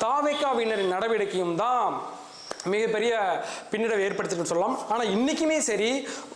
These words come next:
அந்த ஸ்டாம்பேடு நடக்கிற முத நாளைக்கு முன்னாடி இருந்த அதே விஜயின் செல்வாக்கு இன்னைக்கு வரைக்கும் இருக்கு. ஆனா அவங்க மத்தியில ஒரு சோர்வு இருக்கு. இன்னைக்கு எலெக்ஷன் வச்சாலும் அதே நபர்கள் இன்னைக்கு விஜய்க்கு தான் ஓட்டு போடுவாங்க. ஆனா அந்த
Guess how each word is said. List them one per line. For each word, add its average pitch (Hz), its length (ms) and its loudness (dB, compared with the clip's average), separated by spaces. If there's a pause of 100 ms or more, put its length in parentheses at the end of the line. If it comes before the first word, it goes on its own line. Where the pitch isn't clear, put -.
அந்த 160 280 -2
ஸ்டாம்பேடு 277 340 2
நடக்கிற 247 240 0
முத 214 260 2
நாளைக்கு 285 320 0
முன்னாடி 226 380 0
இருந்த 247 340 2
அதே 196 400 2 (720)
விஜயின் 240 460 0
செல்வாக்கு 240 420 0
இன்னைக்கு 240 280 0
வரைக்கும் 254 280 0
இருக்கு. 175 320 -4 (140)
ஆனா 302 240 0
அவங்க 254 260 0
மத்தியில 285 180 0
ஒரு 202 120 2
சோர்வு 247 300 2
இருக்கு. 175 200 0
இன்னைக்கு 262 320 0
எலெக்ஷன் 277 280 0
வச்சாலும் 269 280 0
அதே 254 140 0
நபர்கள் 254 280 0
இன்னைக்கு 240 260 0
விஜய்க்கு 226 260 0
தான் 214 100 0
ஓட்டு 208 200 0
போடுவாங்க. 185 360 0 (280)
ஆனா 220 140 0
அந்த 208 140 0